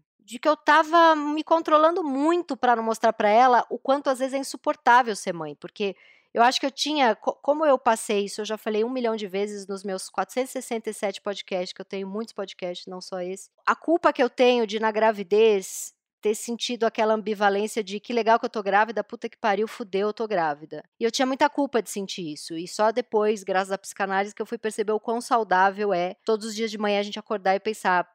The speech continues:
"Putz, eu sou mãe, que delícia, puta que pariu, eu sou mãe, mais um sábado, que eu não vou poder fazer minhas coisas." E o quanto é saudável isso.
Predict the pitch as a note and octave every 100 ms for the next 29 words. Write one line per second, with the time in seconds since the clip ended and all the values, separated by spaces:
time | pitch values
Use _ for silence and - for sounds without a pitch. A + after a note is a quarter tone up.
0 | - C4+ B3 G3 - A#3 A#3+ B3+ A#3+ G#3+
1 | A3 B3 - A#3+ _ - A#3 C4 - A3+
2 | G#3+ - A#3 A3+ A3 A#3 A3+ G#3+ A3 A#3
3 | - F3+ D#3+ D#3+ D#3 _ - F#3 F#3 F#3
4 | F#3 G3+ F#3 G3 G#3 - G#3+ F#3 F3 -
5 | A#3+ C4+ - C#4 B3 A3 A3 F#3 E3+ D3+
6 | -